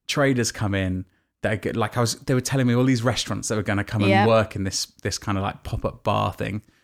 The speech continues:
Speaker 1: in Paddington in the summer of twenty seventeen. And, uh, and I was like, "Oh yeah, this is gonna be the thing that I'm gonna get all this capital in my back pocket, and then I'm gonna go and invest and open a restaurant." And I did this event in summer of twenty seventeen,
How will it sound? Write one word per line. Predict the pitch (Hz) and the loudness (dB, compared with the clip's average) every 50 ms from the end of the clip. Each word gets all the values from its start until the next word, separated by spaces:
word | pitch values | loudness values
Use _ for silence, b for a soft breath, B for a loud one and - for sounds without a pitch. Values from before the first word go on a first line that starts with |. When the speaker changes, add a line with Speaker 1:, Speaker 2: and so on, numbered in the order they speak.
| _ _ _ _ - | _ _ _ _ -6
Speaker 1:
in | 107 101 92 | -4 -4 -4
Paddington | - 113 101 101 98 95 - 98 95 | -2 -2 0 0 0 0 -2 -2 -2
in | 95 | -2
the | 95 92 | -2 -2
summer | - 110 101 98 | -2 -2 -2 -2
of | 98 95 | -2 -4
twenty | - 101 101 95 | -4 -4 -4 -2
seventeen. | - 104 - 95 92 - 104 92 92 - - _ _ _ _ _ _ _ _ _ _ _ _ - | -2 -4 -4 -4 -2 -2 -4 -4 -4 -6 -10 _ _ _ _ _ _ _ _ _ _ _ _ -4
And, | - 107 104 104 | -2 0 2 2
uh, | 104 104 101 101 98 98 104 117 - _ _ _ _ _ _ - | 2 2 2 2 2 0 -2 -4 -8 _ _ _ _ _ _ -4
and | 101 101 101 104 104 101 98 - - _ _ _ _ _ _ _ _ - | -2 -2 0 0 0 0 -2 -4 -10 _ _ _ _ _ _ _ _ -6
I | 101 | -4
was | 104 107 107 | -2 -2 -2
like, | 107 - - - | -4 -4 -4 -2
"Oh | 165 | 0
yeah, | 165 156 131 | 2 2 2
this | - 147 139 - | 0 0 -2 -2
is | 139 | 0
gonna | - 147 135 127 | 2 2 4 4
be | 117 117 | 4 2
the | 110 104 | 2 2
thing | - 131 120 107 | 2 2 2 2
that | 98 - - | 2 0 0
I'm | 107 | 0
gonna | 107 104 101 98 98 - - - | 2 2 2 0 0 -4 -6 -4
get | - 156 - | 0 0 2
all | 156 170 160 | 2 2 2
this | 139 - - | 2 0 0
capital | - 123 110 - - - 110 101 | -4 -6 -6 -6 -4 -2 0 0
in | 101 | 2
my | 101 | 2
back | 95 107 107 - | 2 0 -2 -2
pocket, | - 95 - - 95 98 - - | -4 -8 -6 -6 -6 -6 -6 -6
and | - 110 | -4 -2
then | 104 98 | 0 0
I'm | 95 95 | 0 0
gonna | 98 98 | 0 -2
go | 87 - 113 107 | -2 0 2 2
and | 104 101 | 2 2
invest | 101 98 98 107 - - - - | 2 0 0 -2 -2 -4 -6 -6
and | 104 101 b b b b b b b 110 | -6 -6 b b b b b b b 0
open | 110 104 - 101 104 | 0 2 2 2 0
a | 107 | 2
restaurant." | 107 101 - - - 98 95 104 | 0 0 -2 -4 -6 -4 -4 -2
And | 104 101 | -2 0
I | 95 92 | 0 0
did | - - 139 120 | 0 0 0 0
this | 117 117 - - | 0 0 0 0
event | 104 104 101 98 98 98 - - _ _ _ _ _ _ _ _ _ _ _ _ _ _ _ | 0 0 0 0 0 -2 -4 -8 _ _ _ _ _ _ _ _ _ _ _ _ _ _ _
in | - 101 95 98 98 95 98 107 - - | -2 0 2 2 2 0 -2 -4 -6 -8
summer | - - - 139 127 | -4 0 2 2 2
of | 117 - | 2 2
twenty | - 117 104 98 101 | 0 0 -2 0 -2
seventeen, | - 107 98 98 85 - 107 101 98 98 98 101 | -2 -2 -2 -2 -2 -2 -2 -2 -2 -2 -4 -4